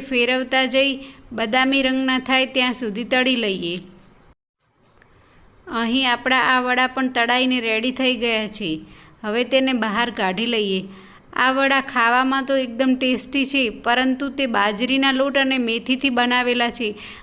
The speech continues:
માટે તે હેલ્ધી પણ એટલા જ છે અને તમે થોડા વડા ખાશો તો પણ ધરાઈ જશો અને આ ઋતુમાં માટે બેસ્ટ ખોરાક છે.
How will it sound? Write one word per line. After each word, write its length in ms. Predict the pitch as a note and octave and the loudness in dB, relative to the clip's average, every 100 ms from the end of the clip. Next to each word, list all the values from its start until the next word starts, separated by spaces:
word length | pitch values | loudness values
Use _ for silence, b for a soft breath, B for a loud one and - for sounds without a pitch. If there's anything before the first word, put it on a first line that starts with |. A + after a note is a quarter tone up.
| - G#3+ | -4 0
માટે 280 | A3+ A3+ C#4 C#4 | 2 2 0 2
તે 80 | B3+ | 0
હેલ્ધી 420 | G#3+ F#3+ G#3 B3+ B3+ | 2 0 2 0 0
પણ 180 | C#4 B3+ | 0 0
એટલા 280 | B3+ C4 C4 | 0 0 0
જ 100 | C4 - | 0 -2
છે 160 | A#3+ F#3 B B B | 0 -4 B B B
અને 180 | C4 B3+ | -2 -2
તમે 260 | C4 C4+ C4+ C4 | 2 0 0 0
થોડા 280 | B3+ C4 C4 | 2 2 2
વડા 220 | C4 B3+ B3+ | 2 2 2
ખાશો 340 | B3+ B3 C#4 C#4 | -2 0 -2 -2
તો 200 | C#4 A#3+ | -2 0
પણ 200 | C4+ B3+ | 0 2
ધરાઈ 280 | G3 G#3+ A3+ | 2 2 2
જશો 320 | A#3+ A#3 A#3 G3 C#4+ C#4+ | 0 -2 -4 -4 -8 -6
અને 160 | A#3 B3+ - B3+ | -2 -2 0 0
આ 100 | C4+ | 2
ઋતુમાં 840 | C4+ C4+ C#4 C4+ C#4 C4 - C4 A#3 | 0 -2 0 2 2 0 -8 -4 -2
માટે 240 | A#3+ B3+ A3+ | 0 0 2
બેસ્ટ 440 | B3 C4+ - - - | 2 2 -2 -8 -2
ખોરાક 320 | A#3+ A3 A3 - | 0 0 -2 -6
છે. 160 | G3+ | -8